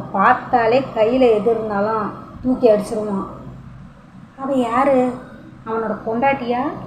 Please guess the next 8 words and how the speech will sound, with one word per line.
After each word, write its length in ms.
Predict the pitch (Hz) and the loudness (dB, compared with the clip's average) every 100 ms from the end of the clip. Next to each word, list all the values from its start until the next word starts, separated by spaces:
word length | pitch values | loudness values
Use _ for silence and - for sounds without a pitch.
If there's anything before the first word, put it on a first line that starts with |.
| - | -6
இல்ல 340 | 240 247 233 | -2 0 0
லவ்வரா? 300 | 233 294 277 202 190 - - - - - - - - | 0 0 0 -2 -4 -10 -18 -18 -20 -20 -20 -20 -14
ரெண்டு 200 | 254 285 | -4 0
பேருக்கும் 460 | 262 294 302 320 254 220 - | 6 4 6 2 2 -2 -4
என்ன 240 | 240 254 | 2 4
பிரச்சனை? 460 | 349 285 247 240 233 226 233 - - - - - - - - _ _ - - - - - | 4 2 0 0 -2 -2 -6 -12 -18 -18 -20 -20 -20 -20 -20 _ _ -20 -20 -20 -20 -10
அதை 200 | 226 214 | -2 0
பத்தியெல்லாம் 840 | 202 202 - 254 240 220 220 214 | 2 0 2 4 4 4 2 0